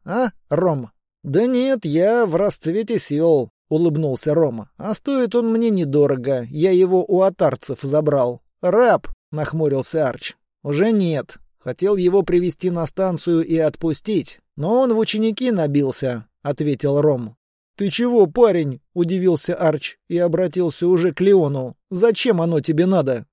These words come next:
Тут ведь и бывалые могут головы лишиться. Мог бы и полегче работенку найти на станции. А вообще у нас народ нормальный, не такие сволочи, как катарцы. Мы работорговцев тут не жалуем.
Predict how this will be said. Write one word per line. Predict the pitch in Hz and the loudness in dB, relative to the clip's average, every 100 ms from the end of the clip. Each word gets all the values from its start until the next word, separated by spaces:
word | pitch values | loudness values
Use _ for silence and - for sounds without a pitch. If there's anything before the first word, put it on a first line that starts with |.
| _ _ | _ _
Тут | 254 240 | -6 -6
ведь | 233 226 | -6 -6
и | 240 | -4
бывалые | 247 226 202 220 202 165 | -2 2 4 6 6 4
могут | 180 147 147 | 0 0 -2
головы | 135 175 190 143 | 0 2 2 0
лишиться. | 139 160 165 135 139 113 101 _ _ - | -2 -2 -2 -4 -4 -4 -6 _ _ -6
Мог | 208 240 196 | 0 0 0
бы | 214 240 | 0 0
и | 247 | 0
полегче | 240 196 180 185 - 214 | 2 4 4 2 0 2
работенку | 202 202 196 208 196 202 | 2 0 0 -2 -2 -2
найти | 202 196 - 196 | -2 -2 -2 -2
на | 190 | -2
станции. | 165 196 185 165 185 175 170 143 _ _ | -2 -2 -2 0 0 0 0 -4 _ _
А | 139 143 | -6 0
вообще | 151 151 - 190 196 | 2 2 0 -2 0
у | 175 | 0
нас | 180 175 - | -2 -4 -2
народ | 170 180 175 | 0 0 0
нормальный, | 165 156 165 190 190 165 139 127 120 | -2 -2 -2 0 0 0 -2 -4 -6
не | 131 151 | -8 -6
такие | 202 196 226 147 | -6 -4 -2 -2
сволочи, | - 147 151 131 - 131 | -2 -2 0 -2 -4 -6
как | 135 | -6
катарцы. | - 143 156 139 - 139 120 - - | -4 -2 -2 -2 -4 -10 -10 -16 -10
Мы | 156 214 202 190 | -4 -2 -2 -4
работорговцев | 151 156 151 156 143 170 160 - 147 | -4 -2 0 -2 0 -2 -4 -8 -10
тут | - 147 - - | -6 -6 -8 -8
не | 143 139 | -4 0
жалуем. | 160 175 143 131 120 107 | 2 2 2 0 -6 -12